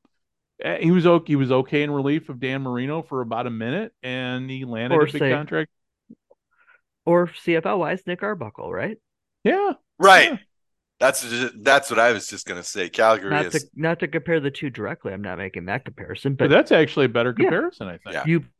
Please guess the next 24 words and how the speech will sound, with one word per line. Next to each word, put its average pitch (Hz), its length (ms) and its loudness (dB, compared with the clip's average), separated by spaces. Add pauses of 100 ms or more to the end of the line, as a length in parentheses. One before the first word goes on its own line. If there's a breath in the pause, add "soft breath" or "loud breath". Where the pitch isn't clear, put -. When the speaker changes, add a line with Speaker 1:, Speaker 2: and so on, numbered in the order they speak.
(120)
Speaker 2:
put, 175 280 2
you, 165 500 -2
he's 151 240 -4
played 156 320 -2
some. 165 440 -4
He's 135 200 -10
had 127 240 -6
success - 340 -10
in 101 60 -10
Winnipeg. 82 560 -12 (1300 loud breath)
You're - 160 -4
probably 165 320 2
not 131 120 2
getting 120 180 0
rid 104 200 -4 (180)
of 101 120 -4
Zach 110 280 -2
with 90 140 -12
two 107 120 -6
years 95 260 -6
left 92 260 -8
on 101 100 -6
his 131 240 -2
deal - 460 -12